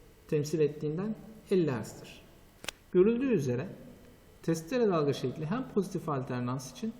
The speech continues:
hem de negatif alternans için üretilmektedir.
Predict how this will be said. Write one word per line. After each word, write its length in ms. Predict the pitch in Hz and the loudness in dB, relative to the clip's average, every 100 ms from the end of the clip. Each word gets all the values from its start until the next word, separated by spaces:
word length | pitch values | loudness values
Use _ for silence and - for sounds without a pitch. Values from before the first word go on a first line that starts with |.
| - - | -16 -12
hem 180 | - 233 | -2 0
de 80 | 202 | 2
negatif 380 | 208 202 - - | 4 2 0 -4
alternans 600 | 139 131 127 120 120 - | -4 -4 -4 -2 -4 -6
için 280 | - 208 - - - - - - - - - - - - | -6 -6 -6 -12 -20 -20 -20 -20 -20 -20 -20 -20 -14 0
üretilmektedir. 840 | 185 170 165 139 131 123 101 - | 4 4 4 2 0 -4 -6 -10